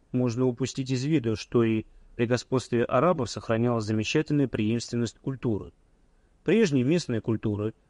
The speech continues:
в это время получили даже больше возможностей сохраниться, чем при господстве чужеземцев греков. Например, Персия, несмотря на переход власти к арабам, в значительной мере оставалась прежней страной сасанидов. Заодно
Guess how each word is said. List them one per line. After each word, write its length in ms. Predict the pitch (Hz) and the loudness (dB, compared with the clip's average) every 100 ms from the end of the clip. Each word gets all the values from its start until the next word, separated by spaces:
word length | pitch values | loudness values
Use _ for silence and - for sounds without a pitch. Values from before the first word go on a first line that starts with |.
| - | -2
в 60 | 143 | 0
это 200 | 165 135 | 2 2
время 300 | 117 117 120 | 2 0 -2
получили 480 | 127 127 - 175 | -2 -2 0 -2
даже 360 | 143 143 139 139 _ - | 0 -2 -2 -6 _ -8
больше 340 | 127 143 - | -2 0 2
возможностей 560 | 156 151 170 151 131 143 | 0 0 -2 -2 -2 -4
сохраниться, 640 | - - 180 180 131 104 | -6 -2 0 2 0 -4
чем 280 | - 123 113 _ _ | -4 -2 -2 _ _
при 140 | - 117 | -4 -2
господстве 500 | 117 - 131 - 117 | -2 0 -2 -2 -4
чужеземцев 720 | - 107 104 123 127 131 - _ | -4 -4 0 0 0 -2 -8 _
греков. 460 | 113 117 101 - - _ _ _ _ _ - | -2 0 -2 -6 -20 _ _ _ _ _ -6
Например, 480 | 143 208 170 123 - _ | 0 2 4 2 -2 _
Персия, 520 | - 131 113 - 139 - _ | -2 0 0 -2 -2 -4 _
несмотря 420 | 127 135 151 156 160 | -4 0 0 2 0
на 120 | 143 | 0
переход 400 | 143 139 147 131 | -2 0 -2 0
власти 340 | 135 135 123 | 0 0 -2
к 80 | - | 0
арабам, 440 | 120 101 101 113 - - - | 2 2 -2 -6 -8 -14 -4
в 60 | |
значительной 540 | 120 127 160 143 123 117 | -2 -2 -2 0 0 2
мере 280 | 135 151 | 2 2
оставалась 460 | 139 - 120 127 123 | 0 0 0 0 -2
прежней 380 | - 123 117 120 | -2 0 0 -2
страной 480 | - 113 113 127 - _ _ | -2 -2 0 0 -2 _ _
сасанидов. 640 | - 139 175 180 107 95 - _ _ _ _ - | -8 -2 0 2 0 -4 -12 _ _ _ _ -6
Заодно 580 | 117 170 190 151 139 | 0 0 2 2 0